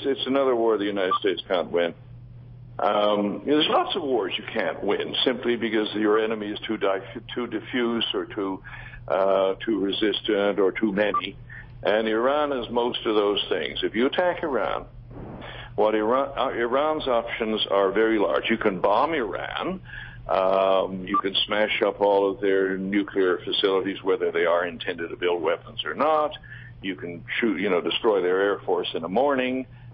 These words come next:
But you can't invade Iran 'cause the U S doesn't have enough troops. This is a country of seventy-five, eighty million people, and it's mostly mountains.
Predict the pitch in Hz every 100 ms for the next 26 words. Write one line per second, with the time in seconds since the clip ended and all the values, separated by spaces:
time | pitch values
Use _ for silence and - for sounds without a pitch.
0 | - - 139 135 - 202 240 226 - 143
1 | 135 202 220 185 135 117 113 120 120 120
2 | 117 110 117 117 110 107 101 - 98 95
3 | 98 90 87 82 82 80 - - 90 -
4 | - - 98 - 117 110 117 104 90 87
5 | - 117 113 113 110 104 98 92 147 190
6 | 170 135 135 123 117 - 107 - 110 98
7 | 95 - - 107 139 - 151 139 117 110
8 | 104 95 92 92